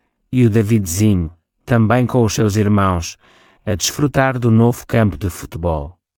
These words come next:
O David esteve a preparar as janelas e as portas do galinheiro que estamos a recuperar. A Rebeca a redobrar esforços para que a ninguém faltasse esse amor de mãe.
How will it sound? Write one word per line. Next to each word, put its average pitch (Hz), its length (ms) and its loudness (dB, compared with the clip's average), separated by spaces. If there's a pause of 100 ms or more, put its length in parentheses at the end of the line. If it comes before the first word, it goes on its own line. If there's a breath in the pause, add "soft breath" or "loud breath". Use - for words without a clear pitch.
(220)
O 139 100 2
David 147 460 0
esteve 123 380 0
a 110 40 2
preparar 110 520 0
as 104 120 0
janelas 101 720 0
e 95 160 -4
as 98 140 -2
portas 117 500 0
do 101 100 -2
galinheiro 107 540 2
que - 80 -12
estamos 104 460 0
a 98 40 -2
recuperar. 87 720 -4 (540)
A 107 80 -4
Rebeca 123 540 0
a 151 40 0
redobrar 107 480 -2
esforços - 680 -2
para 117 240 -2
que - 140 -2
a 123 40 4
ninguém 123 360 4
faltasse 127 640 -2
esse 110 180 -4
amor 107 380 2
de 98 80 -4
mãe. 85 380 -4